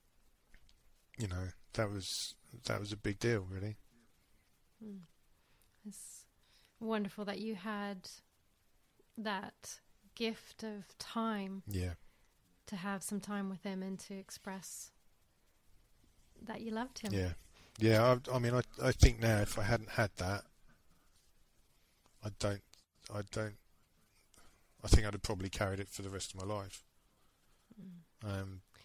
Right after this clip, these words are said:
Speaker 1: but the fact that I could do that, the fact that I took that time, you know, I, I, I just looked past where we'd come from and just dealt with where we were right then. And just,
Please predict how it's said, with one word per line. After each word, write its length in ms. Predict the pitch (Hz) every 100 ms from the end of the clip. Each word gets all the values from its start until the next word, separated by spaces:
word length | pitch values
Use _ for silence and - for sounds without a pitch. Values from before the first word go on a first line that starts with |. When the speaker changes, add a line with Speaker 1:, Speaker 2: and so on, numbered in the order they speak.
| -
Speaker 1:
but 140 | 104
the 80 | 107
fact 320 | - 107 101
that 100 | 98
I 80 | 104
could 220 | - 98
do 180 | 107 101
that, 140 | 98
the 60 | 95
fact 160 | - 104
that 60 | 107
I 80 |
took 260 | 101 - 113
that 180 | 107 101
time, 280 | - 107 101
you 100 | 107
know, 140 | 98
I, 340 | 101 - - 110
I, 20 | 104 - - - - - - _ - -
I 40 | 107
just 240 | 104 -
looked 320 | 110 107 -
past 540 | - 107 98 - - - _ - _ _ _ _ _ _ _ -
where 140 | 110
we'd 180 | 98 -
come 200 | - 104
from 520 | - - 98 82 95 - _ _ _ - _ _ -
and 160 | 104 95
just 220 | 101 -
dealt 200 | 110 104
with 120 | 98 101
where 180 | 107 101
we 120 | 95
were 240 | 101 98
right 300 | 98 101 92
then. 240 | 90 92 87 92 - _ _ _ _ _ _ _ -
And 160 | - 92
just, 460 | 95 92 - -